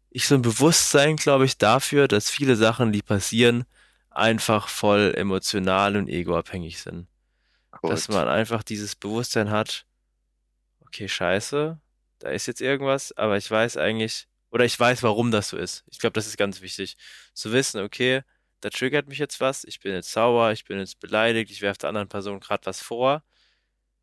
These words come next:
Speaker 1: Okay, aber warum ist das eigentlich so? Ergo, es ist nicht mehr dein Bier, sondern es ist mein Bier. Es steht was im Raum, heißt, es ist immer mein Bier. Und
Speaker 2: Mhm.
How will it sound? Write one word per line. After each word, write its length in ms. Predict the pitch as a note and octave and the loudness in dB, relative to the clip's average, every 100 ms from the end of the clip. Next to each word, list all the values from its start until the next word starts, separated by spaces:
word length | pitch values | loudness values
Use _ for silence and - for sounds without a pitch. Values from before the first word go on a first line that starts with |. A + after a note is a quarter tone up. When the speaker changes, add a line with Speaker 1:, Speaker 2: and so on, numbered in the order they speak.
| _ | _
Speaker 1:
Okay, 300 | A2+ A2 A#2+ | -10 -4 -2
aber 200 | G#2+ G2+ | -2 -2
warum 240 | G2 G2 F#2+ | -4 -4 -6
ist 160 | - F#2+ | -6 -8
das 120 | - | -8
eigentlich 260 | F#2 F#2 - | -8 -8 -8
so? 260 | F2+ F2+ _ _ _ _ _ | -10 -10 _ _ _ _ _
Ergo, 640 | - G#2+ A#2+ C3 C3 A2+ - _ _ _ _ _ _ _ _ _ _ _ _ | -2 0 0 -2 -4 -6 -10 _ _ _ _ _ _ _ _ _ _ _ _
es 200 | B2 A2 | -14 -12
ist 120 | G#2 | -14
nicht 140 | G#2+ G2 | -12 -10
mehr 100 | G2 | -2
dein 320 | G#2 A#2 C3+ | 0 0 -2
Bier, 200 | D3 C3 | -2 0
sondern 200 | A#2 G2+ | 0 -2
es 60 | |
ist 160 | G2+ - | -4 -6
mein 220 | F#2 F2+ | -4 -4
Bier. 260 | F2 F2 - _ _ _ _ - | -6 -12 -12 _ _ _ _ -8
Es 100 | A2+ | 0
steht 160 | B2 | 2
was 140 | A2+ A2 | 2 0
im 100 | G#2+ | 2
Raum, 340 | A2 C3 D3 - - | 4 4 2 -10 -4
heißt, 260 | G#2 A2 G2+ | 0 0 -4
es 100 | F#2+ | -8
ist 100 | - | -4
immer 240 | G#2 G2 | -2 0
mein 240 | F#2 F2+ | 0 -2
Bier. 260 | F2 D#2 - _ _ _ _ _ _ _ _ _ _ _ - | -4 -8 -10 _ _ _ _ _ _ _ _ _ _ _ -4
Und 200 | G2+ G2+ | -2 0
Speaker 2:
Mhm. 260 | F#2+ - | -2 -6